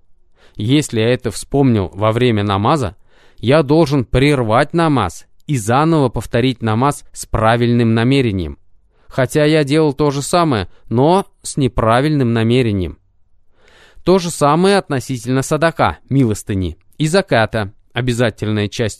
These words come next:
имущества богатого человека, выделяемая бедным. Если один богатый человек дал кому-то значительную сумму в качестве милостыни,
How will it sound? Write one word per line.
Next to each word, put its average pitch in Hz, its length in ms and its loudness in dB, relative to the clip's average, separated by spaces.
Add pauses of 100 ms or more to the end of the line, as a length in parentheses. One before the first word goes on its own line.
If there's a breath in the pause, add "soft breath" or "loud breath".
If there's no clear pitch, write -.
имущества 117 520 -2
богатого 104 520 -2
человека, 101 480 -4
выделяемая 110 640 0
бедным. 101 420 -2 (920 soft breath)
Если 170 540 2
один 151 360 0
богатый 135 420 0
человек 101 640 -4
дал 135 340 0
кому-то 139 480 -2
значительную 120 800 -2
сумму 135 420 2
в - 120 -14
качестве 135 600 -4
милостыни, 123 760 -2